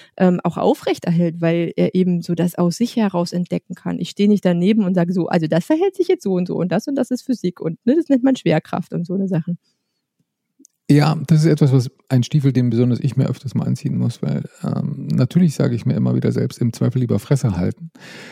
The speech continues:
Speaker 2: und dem Kind nicht erklären, was gerade passiert", aber ich bin auch gleichzeitig immer ein Opfer.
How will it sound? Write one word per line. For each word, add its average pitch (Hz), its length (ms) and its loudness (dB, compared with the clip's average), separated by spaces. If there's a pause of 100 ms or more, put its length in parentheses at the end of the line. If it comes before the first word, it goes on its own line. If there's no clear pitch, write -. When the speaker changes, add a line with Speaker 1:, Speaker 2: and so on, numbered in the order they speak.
(220)
Speaker 2:
und 117 160 2
dem 110 140 0
Kind 123 200 0
nicht 156 140 2
erklären, 120 340 0
was 110 140 -2
gerade 113 200 -2
passiert", 127 360 -4
aber 113 200 -2 (140)
ich - 160 -8
bin - 120 -4
auch 113 120 -4
gleichzeitig 131 560 -4
immer 131 180 -2
ein - 100 -4
Opfer. 127 440 -4